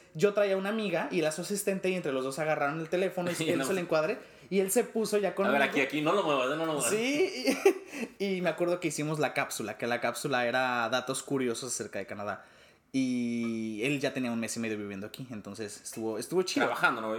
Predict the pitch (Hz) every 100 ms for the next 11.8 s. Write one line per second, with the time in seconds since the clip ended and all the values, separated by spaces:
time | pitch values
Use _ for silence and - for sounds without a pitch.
0 | 104 - 113 233 170 156 143 156 113 98
1 | - - _ _ 135 127 123 117 113 110
2 | 107 101 123 113 127 143 156 160 175 170
3 | 160 170 170 196 254 180 214 120 120 151
4 | 175 175 165 156 147 170 190 139 123 117
5 | 127 151 139 135 131 131 131 131 - 123
6 | 117 117 117 117 113 120 110 107 - 131
7 | 135 - - - _ - - 117 131 139
8 | - 139 - 156 170 143 139 160 151 151
9 | 156 156 139 120 127 131 120 110 117 123
10 | 120 120 113 117 113 110 110 107 110 110
11 | - 101 117 151 95 87 117